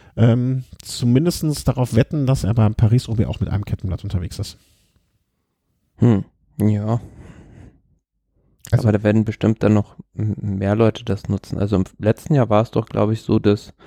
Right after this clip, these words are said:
Speaker 2: Aqua Blue Sport so ein bisschen das Versuchskaninchen im Peloton war, die komplett damit ausgerüstet wurden, oder?
Speaker 1: Mm, ja, <clears throat> da, da würde ich, aber das würde ich ungern vergleichen.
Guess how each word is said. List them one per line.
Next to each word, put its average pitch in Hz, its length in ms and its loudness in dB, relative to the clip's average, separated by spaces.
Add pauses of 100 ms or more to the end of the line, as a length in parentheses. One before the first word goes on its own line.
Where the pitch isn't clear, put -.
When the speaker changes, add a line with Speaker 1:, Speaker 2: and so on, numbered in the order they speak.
(680)
Speaker 2:
Aqua 110 360 0
Blue 113 320 2
Sport - 340 0
so - 80 -2
ein 110 80 4
bisschen 117 280 0
das 104 100 0
Versuchskaninchen 104 1120 0
im 101 100 2
Peloton 104 640 2
war, 110 200 2
die 104 360 0
komplett - 480 -2
damit 98 220 2
ausgerüstet - 560 -4
wurden, 92 180 0
oder? 123 320 0 (120)
Speaker 1:
Mm, 120 260 -4 (100)
ja, 120 500 4
<clears throat> 135 640 2
da, 78 140 0
da 107 360 2
würde 120 140 -2
ich, - 240 -10
aber 113 200 0
das - 320 0
würde 127 360 0
ich 135 220 -4
ungern 131 600 0
vergleichen. 104 580 0